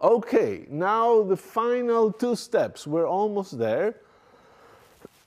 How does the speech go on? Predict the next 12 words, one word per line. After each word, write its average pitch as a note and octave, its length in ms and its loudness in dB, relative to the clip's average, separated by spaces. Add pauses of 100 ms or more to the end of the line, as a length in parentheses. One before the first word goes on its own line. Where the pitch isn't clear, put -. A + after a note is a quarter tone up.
<coughs> - 1300 0 (1300)
The C#3+ 120 -2
first B3 400 -2
step E3+ 400 0
is E3 220 -4
to E3 100 -4
say, D#3 340 -2 (140)
with D#3+ 320 -8
this, A#3+ 500 -2 (880)
is E3 180 -4
a E3+ 80 4
d D3+ 220 -2